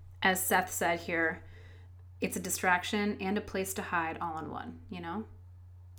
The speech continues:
It's, there's a lot of tangled messages in this concept,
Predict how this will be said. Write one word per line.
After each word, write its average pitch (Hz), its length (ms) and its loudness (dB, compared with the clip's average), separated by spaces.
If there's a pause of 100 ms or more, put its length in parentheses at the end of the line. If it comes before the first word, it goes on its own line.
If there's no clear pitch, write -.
It's, - 360 2 (180)
there's 214 180 2
a 208 80 6
lot 208 600 10 (100)
of 214 100 0
tangled 208 480 4
messages 180 680 0 (420)
in 196 240 8
this 180 180 2
concept, 170 760 2